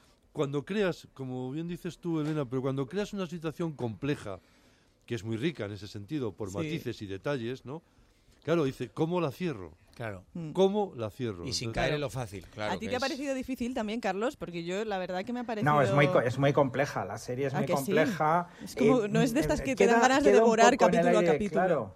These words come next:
Speaker 4: claro, y queda un poco en el aire de todas formas el papel de él tampoco acaba de siendo, o sea, no acabas convencido de que sea tan malo, salvo algún par de guiños que hay al
Speaker 3: Por eso
Speaker 4: final.
Speaker 3: decía yo que es valiente, porque por lo que he estado leyendo y, y ya percibí en el tráiler y el, en el, en el primer capítulo que empecé a ver,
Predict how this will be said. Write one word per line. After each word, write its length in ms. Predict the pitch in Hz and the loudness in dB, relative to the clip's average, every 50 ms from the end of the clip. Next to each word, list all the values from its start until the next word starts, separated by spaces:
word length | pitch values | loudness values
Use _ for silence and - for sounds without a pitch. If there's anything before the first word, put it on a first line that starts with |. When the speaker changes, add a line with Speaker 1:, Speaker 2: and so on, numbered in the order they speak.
| - - _ | -18 -18 _
Speaker 4:
claro, 280 | - 139 165 185 175 147 | -10 -8 -6 -4 -4 -4
y 80 | 139 | -2
queda 180 | 123 180 185 214 | -2 -2 -2 -2
un 80 | 214 | 0
poco 220 | - 220 208 170 190 | -2 -2 -2 0 0
en 80 | 185 | 2
el 120 | 180 175 190 | 2 4 4
aire 220 | 190 190 196 190 | 2 2 2 2
de 100 | 175 170 | 2 0
todas 240 | 165 - 175 180 175 | 0 0 0 -2 -2
formas 320 | - 185 180 190 175 - | -4 -4 -4 -4 -4 -4
el 120 | 175 156 147 | -4 -4 -2
papel 360 | - 139 135 - 175 185 185 | -2 -4 -2 -2 -2 -2 -2
de 120 | 175 185 | -2 -2
él 120 | 196 190 190 | -2 -2 -4
tampoco 500 | - 165 151 151 147 165 160 - 190 170 - | -6 -8 -8 -6 -8 -8 -8 -8 -10 -10 -10
acaba 400 | - 147 139 - 160 160 156 143 147 | -10 -8 -6 -4 -2 -2 0 0 -2
de 260 | 135 135 135 135 123 | -2 -4 -6 -8 -10
siendo, 420 | - - - 160 156 170 156 151 | -10 -6 -4 -4 -4 -2 -4 -4
o 60 | 147 139 | -4 -4
sea, 160 | - 170 156 | -6 -6 -6
no 80 | 160 | -4
acabas 320 | 175 170 185 180 180 175 - | -4 -2 0 0 0 0 -2
convencido 640 | 175 156 151 147 135 123 - - 185 165 165 151 147 | -4 -4 -4 -6 -8 -8 -6 -6 -2 -2 0 -2 -2
de 160 | 147 143 147 | -2 -6 -6
que 160 | 151 143 135 | -6 -8 -8
sea 320 | 127 - - 165 156 151 - | -8 -6 -4 -4 -4 -4 -4
tan 160 | 135 131 127 | -8 -8 -8
malo, 500 | 139 170 185 180 156 139 131 127 127 127 123 | -4 -4 -2 -2 0 0 0 -2 -2 -4 -4
salvo 280 | 139 135 135 131 135 | -4 -6 -4 -4 -4
algún 220 | 135 139 156 165 170 | -6 -4 -6 -6 -2
par 220 | - 165 156 156 | 0 0 0 0
de 360 | 147 147 139 139 135 135 143 143 | -2 -4 -4 -6 -6 -8 -8 -8
guiños 380 | 135 160 165 160 151 143 135 - | -8 -8 -8 -6 -8 -8 -10 -8
que 100 | - 135 | -10 -8
hay 100 | 139 143 | -6 -6
al 60 | 131 | -6
Speaker 3:
Por 80 | 113 139 | -6 -4
eso 120 | 143 - 180 | -4 -4 -4
Speaker 4:
final. 100 | 185 147 | -4 -4
Speaker 3:
decía 160 | 160 190 185 | -4 -4 -2
yo 140 | 180 180 165 | -4 -4 -4
que 60 | 151 | -6
es 100 | 175 147 | -6 -6
valiente, 420 | 151 143 135 139 143 135 117 113 104 | -6 -6 -4 -6 -6 -6 -8 -10 -12
porque 300 | 90 101 101 95 107 101 | -12 -12 -12 -12 -12 -12
por 140 | 92 110 104 | -12 -12 -12
lo 100 | 107 101 | -12 -10
que 300 | 107 123 123 127 139 151 | -8 -8 -8 -6 -8 -8
he 20 | |
estado 540 | 156 - - 165 170 175 175 175 175 175 165 | -10 -10 -10 -10 -8 -8 -6 -6 -6 -6 -6
leyendo 420 | 170 165 170 180 180 165 147 131 | -6 -6 -6 -6 -6 -6 -6 -8
y, 60 | 120 113 | -8 -8
y 240 | 104 110 - 131 117 | -10 -10 -10 -8 -6
ya 300 | 131 143 156 160 156 - | -6 -4 -4 -4 -6 -6
percibí 320 | 175 156 117 147 151 156 | -8 -8 -8 -8 -8 -8
en 60 | 147 | -6
el 100 | 139 139 | -8 -8
tráiler 400 | - 147 165 160 143 123 117 104 | -6 -4 -4 -4 -4 -4 -6 -6
y 120 | 110 107 104 | -6 -8 -8
el, 140 | 104 104 - - | -8 -10 -12 -14
en 180 | - 107 104 101 | -14 -14 -12 -12
el, 400 | 101 98 95 95 95 101 98 - | -12 -12 -12 -14 -16 -18 -20 -20
en 140 | - 107 104 104 | -20 -16 -14 -14
el 80 | 101 | -14
primer 240 | 95 107 104 123 131 | -12 -12 -12 -10 -8
capítulo 360 | 135 135 131 139 120 135 135 123 | -8 -8 -8 -8 -8 -10 -10 -10
que 60 | 139 | -10
empecé 220 | 123 131 117 131 | -10 -10 -8 -6
a 60 | 127 | -6
ver, 240 | 123 131 139 127 - | -6 -4 -6 -6 -8